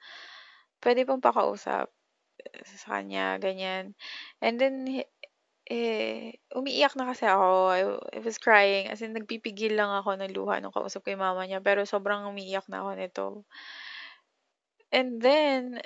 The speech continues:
ayaw niya. He, he refuses to talk to me. And then, sumisigaw na siya na,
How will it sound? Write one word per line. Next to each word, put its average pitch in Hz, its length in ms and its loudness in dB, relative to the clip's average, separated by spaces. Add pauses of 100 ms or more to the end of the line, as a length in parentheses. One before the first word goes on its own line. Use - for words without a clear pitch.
(300)
ayaw 277 240 12
niya. 208 320 4
He, 226 320 2
he 233 160 2
refuses 208 600 -2
to 202 340 -4
talk - 320 2
to 185 160 -6
me. 185 380 -18
And 190 100 -20
then, 214 160 -8
sumisigaw 269 480 4
na 226 80 -4
siya 190 320 2
na, 190 320 -8